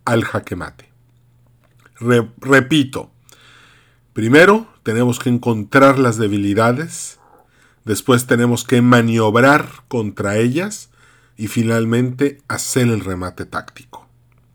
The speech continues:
Tú como director general o director de operaciones o director de ventas, de mercadotecnia, ¿qué tienes que hacer? ¿Qué tienes que saber? Tienes que saber que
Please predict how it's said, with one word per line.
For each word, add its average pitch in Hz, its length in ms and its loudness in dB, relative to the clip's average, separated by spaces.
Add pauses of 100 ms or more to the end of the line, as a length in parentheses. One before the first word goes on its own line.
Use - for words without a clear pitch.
(1200)
Tú 208 180 0
como 127 420 4
director 120 500 2
general 113 680 0 (140)
o 92 160 -12
director 98 500 -4
de 113 80 -2
operaciones 101 680 -6
o 98 40 -10
director 90 440 -10
de 95 100 -4
ventas, 95 500 -8
de 90 80 -12
mercadotecnia, 90 920 -10 (760)
¿qué 127 160 2
tienes 123 340 2
que - 120 -4
hacer? - 280 -8
¿Qué 139 120 -6
tienes 160 340 0
que 127 100 -4
saber? 101 440 -4 (1300)
Tienes 127 320 -2
que 131 160 -2
saber 113 440 0
que 156 360 -2